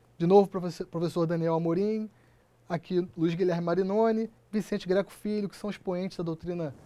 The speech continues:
mais moderna de direito processual, e que trazem pra você uma superação, voltando aqui comigo, aqui você observa que a doutrina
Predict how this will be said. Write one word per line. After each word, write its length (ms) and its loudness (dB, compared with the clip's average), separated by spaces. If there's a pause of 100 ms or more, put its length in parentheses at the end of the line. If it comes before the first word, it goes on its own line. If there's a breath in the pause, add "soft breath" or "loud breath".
(300 loud breath)
mais 160 -4
moderna 400 -2
de 60 -6
direito 220 -4
processual, 640 -2 (640 loud breath)
e 60 -2
que 400 2 (420)
trazem 300 10
pra 80 6
você 480 4 (260 soft breath)
uma 200 0
superação, 720 -4
voltando 320 -6
aqui 120 -8
comigo, 440 -4 (800)
aqui 240 -8
você 200 0
observa 420 -2
que 80 -8
a 40 0
doutrina 560 -4